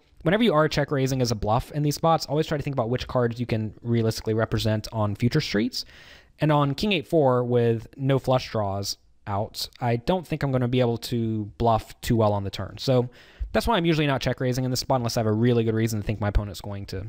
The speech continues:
just let me off the hook by folding a lot on the flop. So I check, and my opponent checks behind, which when he checks behind, that generally makes me think that he has a lot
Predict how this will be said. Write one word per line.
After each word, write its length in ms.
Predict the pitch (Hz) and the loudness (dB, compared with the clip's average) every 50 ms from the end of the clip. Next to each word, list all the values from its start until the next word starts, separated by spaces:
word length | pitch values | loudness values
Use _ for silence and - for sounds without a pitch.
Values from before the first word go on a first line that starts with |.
| - - | -14 -14
just 140 | - - - | -16 -12 -10
let 120 | 117 - | -10 -8
me 80 | 104 104 | -6 -4
off 160 | 104 104 - | -4 -4 -4
the 80 | - 107 | -2 -2
hook 260 | 107 98 - - - - - - - - - - - | -2 -2 -4 -8 -16 -20 -20 -20 -20 -20 -20 -12 -6
by 220 | - 104 101 98 - | -4 -4 -4 -4 -2
folding 280 | - 117 107 104 104 101 | 0 0 0 2 0 0
a 40 | 101 | 0
lot 140 | 101 101 | 0 0
on 80 | 98 98 | 0 -2
the 60 | 98 | -4
flop. 320 | - - 87 82 85 - - - - - - - - _ _ _ _ _ _ _ | -4 -6 -6 -6 -8 -10 -14 -16 -18 -20 -20 -20 -20 _ _ _ _ _ _ _
So 140 | - - 190 | -2 0 0
I 60 | 202 | 0
check, 360 | - - 160 151 143 - - _ _ _ _ _ _ _ _ _ _ _ _ _ _ _ _ _ _ _ _ - _ _ _ _ _ _ _ _ - | 0 -2 -4 -4 -4 -8 -14 _ _ _ _ _ _ _ _ _ _ _ _ _ _ _ _ _ _ _ _ -20 _ _ _ _ _ _ _ _ -2
and 400 | - 143 143 147 147 147 147 143 | 0 2 2 4 2 2 2 0
my 140 | 131 127 127 | 2 2 2
opponent 320 | 123 - 123 123 117 - - | 2 2 2 0 -2 -4 -4
checks 260 | - 110 104 - - | -4 -4 -4 -4 -6
behind, 480 | - 95 101 104 98 85 76 98 - - - | -6 -6 -4 -4 -6 -6 -10 -14 -16 -8 -2
which 360 | 151 170 175 - - - - _ _ _ _ _ - - - - _ _ _ _ | 0 0 0 -2 -6 -10 -10 _ _ _ _ _ -20 -20 -20 -20 _ _ _ _
when 120 | - 214 269 | -2 0 0
he 60 | 294 | 0
checks 220 | - 262 233 - | 0 0 -2 -2
behind, 420 | 202 185 151 143 151 170 202 214 - - _ - - _ _ _ _ - - _ - - - - - 180 | -2 -2 0 0 0 -2 -4 -6 -12 -16 _ -20 -20 _ _ _ _ -20 -20 _ -20 -20 -20 -18 -4 -2
that 260 | 196 233 220 185 135 | -2 -2 -2 -4 -4
generally 440 | 147 147 147 170 185 190 196 202 190 | -2 -2 0 0 0 0 0 0 0
makes 320 | 160 156 156 - - - | 0 -2 -2 -2 -2 -2
me 100 | 160 156 | -2 -2
think 360 | 151 - - 143 139 139 135 | -2 -2 -2 -2 -2 0 0
that 100 | 143 135 | -2 -4
he 140 | 120 139 139 | -2 -2 0
has 440 | 135 139 131 131 131 131 127 127 - - | 0 2 2 4 2 2 2 0 -6 -6
a 120 | 131 123 | -4 -2
lot 440 | 120 117 117 123 127 135 - - - | 0 0 2 2 0 0 -2 -6 -10